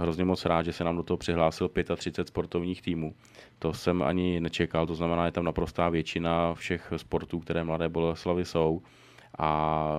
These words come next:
my těm menším sportům po-, hodně pomáháme s tou propagací, to znamená, ta propagační kampaň, eh, Mladá Boleslav, eh, výlipové plochy jsou oblepené, eh, plakátem, eh, září měsíc náborů,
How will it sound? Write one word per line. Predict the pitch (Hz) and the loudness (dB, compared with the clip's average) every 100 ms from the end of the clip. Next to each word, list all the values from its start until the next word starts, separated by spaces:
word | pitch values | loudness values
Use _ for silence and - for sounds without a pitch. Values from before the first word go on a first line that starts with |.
| 76 73 58 - - | -2 -6 -10 -12 -8
my | 85 | -6
těm | 80 95 | -2 2
menším | 92 87 95 | 2 0 -4
sportům | - 85 - 95 90 | 0 -2 2 0 0
po-, | 87 82 80 | -2 -2 0
hodně | 87 92 | 0 0
pomáháme | 90 87 87 90 92 | 2 2 2 2 0
s | |
tou | 101 | -2
propagací, | 92 82 87 87 - 87 | -2 0 0 0 -2 -6
to | 85 | -4
znamená, | 82 85 85 82 - - - | -4 0 0 0 -4 -20 -4
ta | 82 82 - - | 0 0 -2 -2
propagační | 80 - 85 85 95 90 | 0 2 2 0 -2 -2
kampaň, | 82 80 85 85 85 | -2 0 0 0 -2
eh, | 82 82 | -4 -2
Mladá | 82 82 85 | 0 0 2
Boleslav, | 82 82 - 90 82 - | 2 2 2 -2 0 -4
eh, | 80 | 0
výlipové | 80 82 87 85 | 0 0 0 0
plochy | 82 80 87 | 2 -2 -4
jsou | - 90 82 78 | 0 0 0 -2
oblepené, | 80 85 80 87 85 82 | 0 0 2 0 0 -4
eh, | - - - - 76 | -10 -20 -12 -8 2
plakátem, | 82 82 85 82 87 87 87 | 4 6 4 4 2 2 0
eh, | 85 85 82 82 78 60 | -2 -2 -4 -6 -8 -6
září | 82 80 82 | 0 2 2
měsíc | 85 80 95 85 | -2 -6 -6 -2
náborů, | 78 78 85 85 85 | -2 2 2 2 0